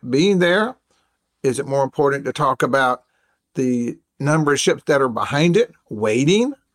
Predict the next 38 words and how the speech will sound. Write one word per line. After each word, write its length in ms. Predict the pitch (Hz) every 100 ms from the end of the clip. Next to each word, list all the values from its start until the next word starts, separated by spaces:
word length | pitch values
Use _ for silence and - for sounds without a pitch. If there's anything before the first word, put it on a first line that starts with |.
| _ _
and 160 | 127 113
losing 400 | 127 156 143 135
money? 400 | 131 160 226 269 _ _ _ _ _ -
Is 180 | 127 123
it 80 |
more 180 | 123 135
important 380 | 135 - 143 139
to 40 |
talk 240 | - 143 135
about, 360 | 139 131 131 _ -
"Ooh, 280 | 240 127 - _ _
what 140 | - 165
happens 380 | 175 170 165 151
to 80 | 156
all 140 | 156
these 140 | 156
containers 480 | - 143 202 190 165
that 140 | 165 139
are 120 | -
not 340 | 120 139 - -
on 200 | 143 135
the 80 | 131
ground 520 | 135 170 190 160 185
and 160 | 123
not 240 | 131 135 147
on 160 | 147
trucks 400 | 143 226 294 -
that 180 | - 135
are 60 | 127
waiting?" 420 | 131 123 101 92 - _ _ _ _ -
What 160 | 165
do 60 | 208
you 140 | 190
write 220 | 185 240
about 280 | 202 160 151
in 100 | 143
each 220 | 156 160
paragraph? 460 | - 214 196 147 127